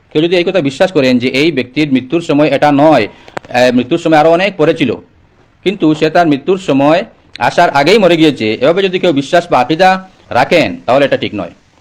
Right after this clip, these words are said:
এটা সম্পূর্ণ শরীয়তের বিধানের পরিপন্থী হবে। কারণ প্রত্যেক মানুষের যখন মৃত্যুর সময় আসে, তখনই মৃত্যু তার কাছে আসবে।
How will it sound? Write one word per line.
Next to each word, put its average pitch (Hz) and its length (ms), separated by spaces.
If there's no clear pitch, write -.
এটা 120 420
সম্পূর্ণ 165 400
শরীয়তের 135 460
বিধানের 123 320
পরিপন্থী 110 420
হবে। 85 200
কারণ 151 300
প্রত্যেক 160 400
মানুষের 165 580
যখন 165 260
মৃত্যুর 156 280
সময় 151 260
আসে, 139 220
তখনই 190 460
মৃত্যু 113 260
তার 127 180
কাছে 107 200
আসবে। 85 220